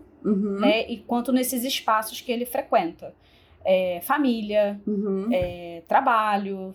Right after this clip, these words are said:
Speaker 2: né, no ambiente social, no âmbito social, profissional, familiar, e inclusive gera aí muitas questões de pro-, muito, muito problema financeiro, né,
Speaker 1: Uhum.
Speaker 2: endividamento, falência. E a gente chama a compulsão por compra de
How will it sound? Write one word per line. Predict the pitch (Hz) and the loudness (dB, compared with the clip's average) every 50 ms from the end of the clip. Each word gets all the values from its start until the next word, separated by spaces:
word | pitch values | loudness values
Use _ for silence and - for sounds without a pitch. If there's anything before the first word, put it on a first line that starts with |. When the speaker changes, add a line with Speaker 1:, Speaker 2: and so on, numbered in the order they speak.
| _ - | _ -8
Speaker 2:
né, | 208 208 208 | -6 -4 -4
no | 208 214 208 | -4 -4 -4
ambiente | 202 202 220 208 208 208 202 - - 240 233 226 226 220 208 | -4 -4 -4 -4 -4 -6 -6 -8 -8 -8 -6 -8 -8 -6 -6
social, | - - 214 202 - - - 302 302 226 214 208 208 208 208 202 190 | -6 -6 -4 -6 -4 2 4 4 6 6 6 6 6 4 4 2 0
no | 196 | -2
âmbito | 202 202 202 - - | -6 -6 -8 -8 -12
social, | - 220 202 - - 294 254 220 202 | -10 -8 -6 -2 2 4 4 4 4
profissional, | 208 - 196 - - - 240 262 262 226 214 214 202 202 | 2 -2 -12 -10 -8 -6 -4 -4 -2 -2 0 0 -2 -2
familiar, | 202 - 190 196 196 202 240 226 208 208 233 247 - - - - - _ - | -4 -6 -8 -8 -8 -4 -2 0 0 0 0 -2 -6 -14 -20 -20 -20 _ -4
e | 269 262 262 | 0 0 0
inclusive | 269 269 - 330 311 311 220 214 214 220 196 226 262 277 285 | 0 2 2 2 2 2 0 -6 -8 -8 -6 -6 -6 -4 -4
gera | 254 240 220 190 190 190 196 220 233 | -4 0 2 2 4 4 4 6 6
aí | 220 202 196 196 196 202 220 233 233 233 220 202 196 190 | 4 4 0 -4 -6 -8 -8 -8 -8 -8 -6 -6 -6 -6
muitas | 190 190 196 208 220 226 226 233 254 269 269 - 269 262 - | -4 -2 -2 0 0 0 2 4 2 2 2 0 -4 -4 -4
questões | - 247 240 - - 214 208 202 202 202 | -4 -6 -6 -6 -6 -8 -6 -4 -4 -4
de | 196 196 202 | -6 -8 -8
pro-, | 202 - 254 247 214 - | -4 -4 -4 -4 -4 -8
muito, | 226 208 214 233 254 247 233 | -10 -8 -4 -4 -4 -2 0
muito | 233 240 294 302 - | 0 0 0 0 0
problema | - 294 233 208 220 233 262 262 240 | -4 -4 -2 0 0 2 2 2 0
financeiro, | 226 - 202 196 196 196 - - 175 170 175 175 175 | -2 -4 -6 -6 -6 -6 -8 -6 -8 -8 -8 -6 -4
né, | 190 | 0
Speaker 1:
Uhum. | 202 214 | 2 2
Speaker 2:
endividamento, | 202 202 220 202 202 220 226 233 220 208 202 202 185 185 190 - 185 | 2 2 2 0 2 2 2 2 0 0 0 0 0 -2 -6 -10 -14
falência. | - - 214 208 208 208 208 196 190 185 185 185 - - - 190 180 - _ _ - - - - - - | -6 0 4 4 4 6 4 2 0 0 -6 -10 -8 -4 -2 -2 -4 -4 _ _ -20 -20 -20 -20 -14 -4
E | - 247 | 2 2
a | 262 277 | 4 4
gente | 254 262 269 269 - 320 | 4 2 0 -2 -2 -4
chama | 302 302 - - 277 247 247 247 294 311 294 240 196 185 - - | -4 -4 -4 0 2 4 6 6 8 8 8 6 4 0 -2 -4
a | 196 202 | -6 -6
compulsão | 202 - 214 202 202 - 226 208 208 - 202 185 | -6 -6 -8 -8 -8 -8 -10 -8 -6 -6 -6 -6
por | 196 - 196 196 - | -6 -6 -10 -8 -2
compra | - 226 240 240 - 226 214 202 202 202 | 2 2 2 2 2 0 -2 -2 -2 -4
de | 202 196 208 226 - - | -10 -10 -10 -10 -12 -8